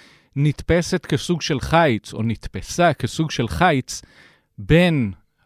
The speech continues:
המעצמה ההודית, או האימפריה ההודית, מה שזה לא יהיה או היה,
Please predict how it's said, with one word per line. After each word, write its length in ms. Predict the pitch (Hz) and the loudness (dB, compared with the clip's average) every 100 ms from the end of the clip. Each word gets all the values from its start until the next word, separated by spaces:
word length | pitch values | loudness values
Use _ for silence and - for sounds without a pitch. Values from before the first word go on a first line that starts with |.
| _ - | _ -6
המעצמה 800 | 95 110 117 113 - 127 151 131 | -2 0 0 -2 -2 2 4 6
ההודית, 500 | 120 135 147 156 123 | 6 6 4 0 0
או 80 | |
האימפריה 540 | 110 107 - 135 147 139 | 0 -2 0 2 4 4
ההודית, 360 | 143 143 151 | 4 4 0
מה 140 | 127 120 | 0 0
שזה 220 | 101 117 | 0 0
לא 180 | 107 107 | 0 2
יהיה 300 | 113 120 113 | 2 0 0
או 200 | - 101 | -2 -4
היה, 380 | 92 101 101 151 | -2 -2 0 0